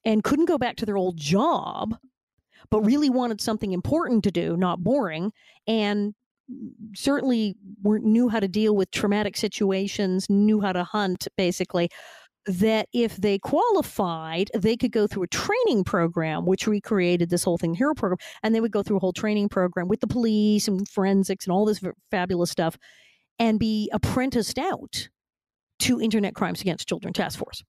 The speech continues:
giving them more manpower and giving the veterans a new lease on life. And now we have a new thing about foster kids aging out of the foster system who have, like, nowhere to live and aren't going to college and have nowhere to go and are winding up homeless. We're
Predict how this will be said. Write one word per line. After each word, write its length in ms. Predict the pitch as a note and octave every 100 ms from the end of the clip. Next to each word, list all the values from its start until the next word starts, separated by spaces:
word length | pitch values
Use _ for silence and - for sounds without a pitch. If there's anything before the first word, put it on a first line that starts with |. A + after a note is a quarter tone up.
| _ _ _
giving 260 | A3 G3+ G3
them 100 | F#3+
more 200 | F3+ F3
manpower 640 | G3 A3+ G3+ - - F#3 _
and 200 | - B3
giving 220 | G#3+ F#3+ F#3
the 60 |
veterans 460 | E3 - D3+ D3 - -
a 60 | E3+ - -
new 160 | D#3+ C#3 -
lease 180 | E3+ -
on 100 | G2
life. 200 | - - _ _ _ _ _
And 120 | C4
now 100 | D4
we 60 | E4+
have 80 | F4+
a 20 |
new 200 | C#4+ D#4
thing 420 | D#4+ C#4 C4+ C4 C4
about 300 | A#3 A3+ -
foster 340 | F3 F3+ B3+
kids 240 | B3+ A#3+
aging 300 | - A3 A3
out 80 | G3+
of 60 | F#3
the 60 |
foster 340 | F#3+ B3+ C4 C4
system 520 | C4 - B3 A#3 A3+
who 120 | A#3
have, 160 | G3+ F#3+
like, 160 | G3 F#3
nowhere 200 | F#3+ F#3+
to 60 |
live 380 | F3+ F3+ F#3 F3
and 180 | E3+ E3+
aren't 200 | F3 -
going 120 | E3+
to 80 | E3+
college 380 | F3 F3 E3+ -
and 140 | E3
have 120 | F3
nowhere 200 | E3+ E3
to 60 | E3
go 440 | G3 F#3 F3+ F3+ - _ -
and 100 | E3+
are 60 |
winding 260 | F3 E3+ E3+
up 100 | -
homeless. 500 | A3 G#3 E3+ E3 - - - -
We're 440 | G3 F#3+ F#3 F3+